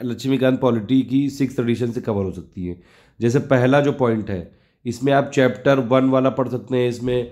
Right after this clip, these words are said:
ठीक है। चैप्टर वन में पूरा, अ, जो है कैसे कैसे हिस्टोरिकल क्या क्या चीज़ें हुई हैं,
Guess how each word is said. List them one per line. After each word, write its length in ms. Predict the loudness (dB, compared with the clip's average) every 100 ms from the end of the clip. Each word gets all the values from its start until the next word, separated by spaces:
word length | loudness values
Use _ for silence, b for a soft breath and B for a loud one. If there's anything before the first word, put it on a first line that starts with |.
| B B B -2
ठीक 180 | 2
है। 200 | 2 2
चैप्टर 340 | 0 0 0 0
वन 140 | 2
में 180 | 0 -2
पूरा, 260 | 0 2 2
अ, 280 | 2 0
जो 120 | 0 -2
है 100 | -2
कैसे 360 | -2 0 0
कैसे 260 | -2 0 0
हिस्टोरिकल 520 | 0 -2 -2 -2 -4
क्या 160 | -2 -2
क्या 160 | -4
चीज़ें 260 | -4 -4 -2
हुई 180 | -4 -6
हैं, 200 | -8